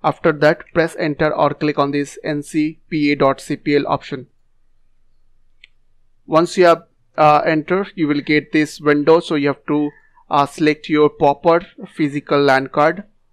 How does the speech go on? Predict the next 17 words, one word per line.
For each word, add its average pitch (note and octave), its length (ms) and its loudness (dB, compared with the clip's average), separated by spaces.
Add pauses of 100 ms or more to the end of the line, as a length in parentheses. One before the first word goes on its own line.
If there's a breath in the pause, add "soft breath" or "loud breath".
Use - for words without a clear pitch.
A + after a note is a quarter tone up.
which D3 240 -8
you C#3+ 120 2
are C3+ 80 2
using C#3+ 380 -2
on C#3 100 -2
your C3+ 140 -4
physical C#3 400 -4
machine, D#3+ 460 -2 (640 soft breath)
and C3 400 -2
as C#3 220 -4
you D3+ 80 -16
can D3 160 -2
see D3+ 240 -2
here C#3+ 320 0
all C#3+ 240 2
my C#3 240 -2
virtual, C#3+ 560 -2